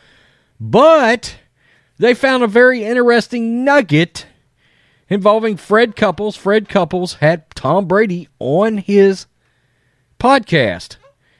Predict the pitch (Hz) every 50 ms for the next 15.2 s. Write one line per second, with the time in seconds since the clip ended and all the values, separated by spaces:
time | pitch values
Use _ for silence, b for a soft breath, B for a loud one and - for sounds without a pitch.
0 | _ _ _ _ _ _ _ - 156 190 202 214 220 220 220 214 - - 220 214
1 | - - 233 247 262 254 - - - 254 262 269 - 214 190 156 156 170 160 151
2 | 143 - - 160 156 151 143 - 156 147 147 143 - 127 175 185 214 220 185 170
3 | 196 196 208 196 185 147 - - - 208 226 233 233 233 240 220 220 226 220 214
4 | 226 240 233 - - 180 160 135 131 131 139 - - 156 156 147 139 127 123 117
5 | 107 131 170 160 147 147 139 123 127 151 143 143 - - 123 107 95 95 - 160
6 | 165 196 208 208 - _ _ _ b b b b b b b b b b b 101
7 | 98 85 - - _ _ _ _ _ - - - 147 139 160 143 117 120 - _
8 | _ - 90 85 82 - 156 214 240 202 160 220 226 202 196 202 208 185 151 -
9 | 175 170 170 156 151 170 160 117 92 151 180 202 196 - - - 180 190 180 -
10 | 131 113 107 104 101 98 - - - - 120 110 98 - - 107 95 85 80 80
11 | b b b b b b b b - 131 143 151 147 - 143 156 147 170 208 240
12 | 233 196 151 - - - 240 233 226 214 196 165 - - 160 220 226 220 185 160
13 | 151 147 147 160 156 147 139 151 143 139 170 202 214 208 196 180 180 175 165 156
14 | 160 185 196 185 - - 180 151 127 131 131 147 139 - - 160 147 180 233 254
15 | 156 - -